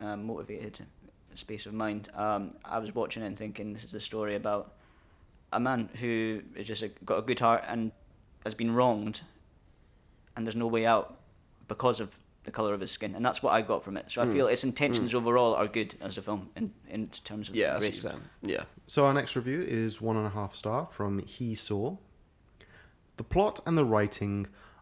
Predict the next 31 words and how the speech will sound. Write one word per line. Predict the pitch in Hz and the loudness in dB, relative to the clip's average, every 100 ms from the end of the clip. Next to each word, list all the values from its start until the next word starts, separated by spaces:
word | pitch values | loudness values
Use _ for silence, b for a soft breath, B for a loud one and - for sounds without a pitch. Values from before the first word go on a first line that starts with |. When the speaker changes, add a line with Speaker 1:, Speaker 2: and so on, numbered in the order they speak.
| - | -2
Speaker 3:
are | 104 | -2
so | - - - 156 208 226 | 0 0 4 6 6 6
random | 214 202 185 135 | 6 6 4 4
at | 104 | 2
times, | - 90 85 80 80 - - b b - | 0 -2 -2 -4 -6 -10 -12 b b 0
whilst | 123 135 - | 4 4 2
also | - 151 - 175 | 2 2 4 2
being | 151 147 135 | 4 6 6
a | |
little | 120 123 147 | 4 2 2
reminiscent | 127 127 110 113 - 151 151 - | 4 4 4 2 0 0 -2 -4
of | 110 101 | -6 -4
Shawshank | - 113 107 117 113 | 0 2 2 0 -2
Redemption. | 107 101 107 - 160 190 - B B B - - | 0 0 0 0 -2 -2 -6 B B B -20 0
The | 135 | 4
writing | 123 147 156 170 165 | 6 6 4 0 -2
felt | 165 131 127 | 2 4 4
slow, | - 107 107 143 165 107 | 0 2 4 2 2 2
and | 110 | 4
the | |
emotional | 110 113 135 - 151 143 | 4 4 2 2 0 2
impact | 107 113 139 151 - - | 0 0 0 -2 -4 -6
just | - 107 - - B B - | 0 0 -2 -12 B B 2
doesn't | 117 117 123 | 4 4 4
really | 113 113 113 98 | 4 4 4 0
hit | - 113 | -2 0
you | 117 123 | 2 2
as | 113 104 | 2 0
much | 104 - - - | -2 -2 -10 -8
as | 107 104 92 - | -4 -4 -4 -6
it's | 104 - - | -6 -6 -10